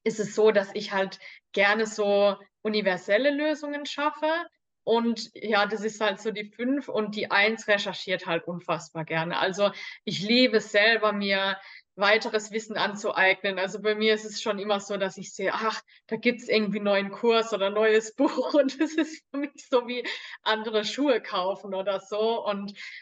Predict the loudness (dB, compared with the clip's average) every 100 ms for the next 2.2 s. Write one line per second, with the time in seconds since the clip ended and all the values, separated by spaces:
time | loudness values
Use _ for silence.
0 | _ -4 -2 0 0 0 2 2 4 2
1 | 2 -2 -4 -6 0 -2 0 0 2 2
2 | 2